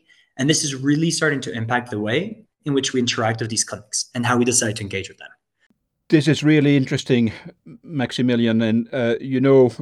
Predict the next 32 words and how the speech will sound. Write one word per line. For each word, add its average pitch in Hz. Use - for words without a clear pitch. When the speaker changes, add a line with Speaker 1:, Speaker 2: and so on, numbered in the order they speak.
Speaker 2:
we're 120
teaching 131
future 143
leaders 131
in 120
global 117
health 120
here 113
in 117
Oxford. -
And 120
you're 120
clearly 135
leading, 123
yeah, 123
the 131
way 117
of 135
changing 117
the 107
health 113
system 113
in, 107
uh, 104
in 101
Kenya 107
and 107
soon, 123
uh, 110
the 101
broader 113
African, 110